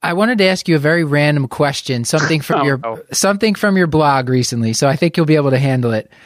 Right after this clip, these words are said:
Speaker 1: Uh, can you tell us your thoughts on, uh, the use of salad tongs to, to pick up something like a bagel at a buffet?
Speaker 2: Well, you know, I gotta credit my friend Joel Gallant, and
Speaker 1: <clears throat>
Speaker 2: he, he kind of just,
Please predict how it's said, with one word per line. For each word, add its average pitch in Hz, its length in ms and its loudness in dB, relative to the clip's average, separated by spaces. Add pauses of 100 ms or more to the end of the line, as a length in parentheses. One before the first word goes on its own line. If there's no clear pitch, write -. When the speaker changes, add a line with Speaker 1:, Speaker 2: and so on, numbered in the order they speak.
(180)
Speaker 1:
Uh, 165 160 0
can 202 160 -2
you 247 120 4
tell 262 220 0
us 233 140 -2
your 196 80 0
thoughts 185 380 0
on, 170 240 4
uh, 139 340 0
the 165 180 -2
use 170 360 2
of 143 100 0
salad 156 480 2
tongs 170 480 2
to, 139 280 -2
to 135 120 -10
pick 170 220 -2
up 151 100 -2
something 160 340 2
like 156 220 2
a 139 60 4
bagel 160 560 4
at 156 100 4
a 139 60 2
buffet? 143 540 -2 (1900)
Speaker 2:
Well, 165 200 0
you 185 80 -2
know, 175 60 0
I 175 60 0
gotta 170 160 -2
credit 156 300 -2
my 120 180 -6
friend 120 340 -6
Joel 117 220 -6
Gallant, 101 520 -2
and 123 540 -4
Speaker 1:
<clears throat> - 20 -
Speaker 2:
he, 120 380 -4 (560)
he 143 180 -2
kind 139 360 -6
of 110 380 -8
just, - 360 -10